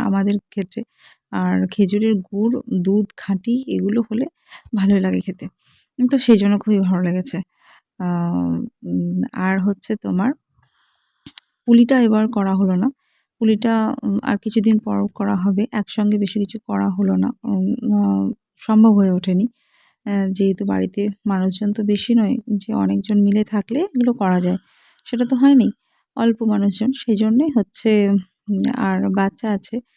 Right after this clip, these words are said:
আর শরীর খারাপ, আর ঠাম্মিরও, সেই জন্য বেশি কিছু করা হয়নি এবার, হালকার ওপর দিয়ে করা হয়েছে। তো, আহ, দেখো, উম, কেমন লাগছে তোমাদের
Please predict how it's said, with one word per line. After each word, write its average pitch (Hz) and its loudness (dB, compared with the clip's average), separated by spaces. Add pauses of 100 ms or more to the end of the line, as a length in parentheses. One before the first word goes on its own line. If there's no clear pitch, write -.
(400)
আর 190 -2
শরীর 220 2
খারাপ, 208 -2 (280)
আর 196 -4
ঠাম্মিরও, 190 0 (340)
সেই 202 -2
জন্য 220 0 (160)
বেশি 202 0
কিছু 214 -2
করা 190 -4
হয়নি 175 -2
এবার, 185 -2 (1400)
হালকার 233 4
ওপর 180 -2
দিয়ে 180 -10
করা 170 -4
হয়েছে। 160 -4 (1080)
তো, 196 -6 (400)
আহ, 196 -2
দেখো, 202 -4 (140)
উম, 196 -2
কেমন 214 2
লাগছে 190 0
তোমাদের 190 0